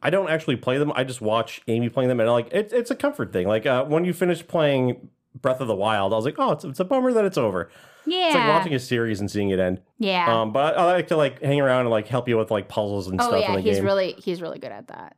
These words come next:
Speaker 2: That's great.
Speaker 1: But, uh, that's my contribution. <laughs>
Speaker 2: Thanks. All right. Thanks, Kayla.
Speaker 1: Thank you.
Speaker 2: The next one is called Snail Watch by M.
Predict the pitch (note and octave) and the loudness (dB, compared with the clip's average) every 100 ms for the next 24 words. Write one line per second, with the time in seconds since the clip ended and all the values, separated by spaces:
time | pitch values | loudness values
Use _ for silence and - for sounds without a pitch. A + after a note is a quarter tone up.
0 | - G3 F#3 - - A2 - _ - _ | -18 -16 -16 -16 -16 -16 -18 _ -20 _
1 | _ _ _ A#2 G#2+ F#2+ F#2+ G2+ A2+ A2 | _ _ _ 0 2 2 0 0 0 -2
2 | G#2 F#2+ E2+ F#2 - - - _ - E3+ | -2 -4 -4 -8 -6 -10 -12 _ -4 -4
3 | - G#4+ C4+ - C4 - - D#4 A3 - | -2 -2 -2 0 0 -2 -2 -2 -4 -8
4 | - - - - A3+ G#3+ G#3 - A#3+ B3+ | -20 -20 -20 -10 -2 0 0 -2 -2 -2
5 | C4 A#3+ A#3+ A3+ A3 A#3 F3 F#3 F#3 G3 | -2 -2 0 2 2 2 0 0 2 2
6 | F#3 D3+ - _ _ - G#3+ G#3+ - A#3+ | 4 2 -6 _ _ -4 -2 -2 -2 -2
7 | A3 G#3 G#3 - F#3+ F#3 F#3 - F#3+ G3+ | 0 0 -2 -4 -2 -2 -4 -8 -2 0
8 | B3 B3 F#3+ D#3 - F#3 F3 A3 G#3 E3+ | 2 2 0 -2 -6 -4 -2 0 -2 -2
9 | D#3+ | -6